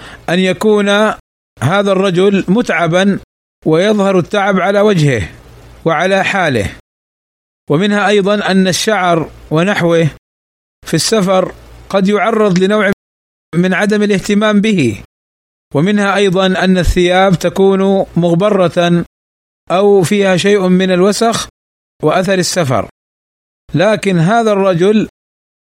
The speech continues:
لا يعرفونه من قبل،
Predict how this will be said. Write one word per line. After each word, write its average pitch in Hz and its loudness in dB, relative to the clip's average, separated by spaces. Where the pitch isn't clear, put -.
لا 208 2
يعرفونه 208 0
من 165 0
قبل، 196 0